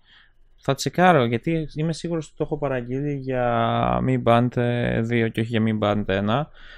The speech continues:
Ούτως ή άλλως σε λίγο καιρό περιμένω να έρθει και το Mi Band ένα, οπότε θα το κρατήσω για αυτό, line. Καλή ποιότητα, αν και λίγο τώρα <laughs> ψιλοαπογοητεύτηκα, αλλά δεν πειράζει, εσείς έχετε το νου σας,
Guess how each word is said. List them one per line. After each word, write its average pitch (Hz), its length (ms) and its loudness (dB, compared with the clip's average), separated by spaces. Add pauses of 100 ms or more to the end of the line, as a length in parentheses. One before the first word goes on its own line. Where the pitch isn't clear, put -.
(100)
Ούτως 156 260 -2
ή 160 40 4
άλλως 156 120 4
σε 147 100 0
λίγο 147 140 2
καιρό 139 420 0 (100)
περιμένω 127 360 2
να 135 100 2
έρθει 127 160 -2
και 117 120 -2
το 113 140 0
Mi 120 140 0
Band 117 280 4
ένα, 110 460 0 (220)
οπότε 117 1000 0 (640)
θα - 360 -2
το 117 100 -4
κρατήσω 123 360 -2
για 113 140 0
αυτό, 135 440 -2 (180)
line. 131 280 0 (340)
Καλή 165 280 2
ποιότητα, 147 840 2
αν 147 180 2
και 143 320 2
λίγο 143 260 -2
τώρα 143 280 2
<laughs> - 40 -8
ψιλοαπογοητεύτηκα, 131 880 2
αλλά 131 140 2
δεν 131 120 0
πειράζει, 113 260 0
εσείς 131 240 -4
έχετε 135 240 -4
το 117 120 -4
νου 113 180 -2
σας, 110 260 -6